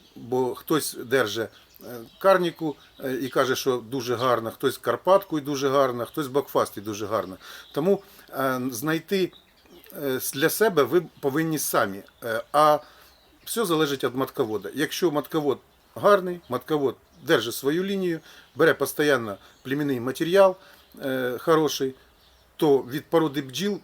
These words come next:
мені кажеться, нічого не залежить. Залежить від того, як ви будете доглядати за цими бджолами.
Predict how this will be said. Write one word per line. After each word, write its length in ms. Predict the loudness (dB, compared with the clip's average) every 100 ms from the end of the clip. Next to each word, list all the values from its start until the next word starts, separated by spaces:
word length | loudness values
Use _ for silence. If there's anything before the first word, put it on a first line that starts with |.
| -14
мені 280 | -8 -4 -2
кажеться, 400 | 0 0 0 -6
нічого 420 | -6 -6 -4 -4
не 120 | -4
залежить. 380 | -6 -6 -6 -8
Залежить 460 | -4 0 0 0 -10
від 140 | -14 -2
того, 220 | 2 2
як 300 | 2 0 0
ви 60 | -2
будете 280 | -4 -6
доглядати 580 | -4 -4 -4 -4 -6 -6
за 100 | -10
цими 240 | -10 -12 -12
бджолами. 440 | -8 -8 -8 -12